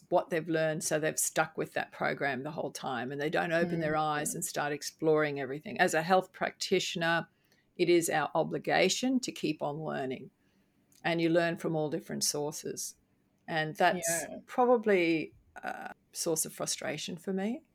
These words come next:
Speaker 1: because my brain
Speaker 2: Mm.
Speaker 1: works differently, I guess. <laughs>
Speaker 2: Yeah.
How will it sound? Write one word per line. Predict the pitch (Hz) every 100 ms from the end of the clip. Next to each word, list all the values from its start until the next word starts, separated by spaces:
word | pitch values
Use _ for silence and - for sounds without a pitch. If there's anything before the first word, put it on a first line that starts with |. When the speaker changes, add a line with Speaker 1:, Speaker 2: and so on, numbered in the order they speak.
| _ _ _
Speaker 1:
because | 185 185 202 202
my | 185
brain | 180 170 175
Speaker 2:
Mm. |
Speaker 1:
works | 185 190 -
differently, | 262 - 403 165
I | 160 202
guess. | 196 214 - -
<laughs> | - 220 - 214 - - -
Speaker 2:
Yeah. | 262 247 247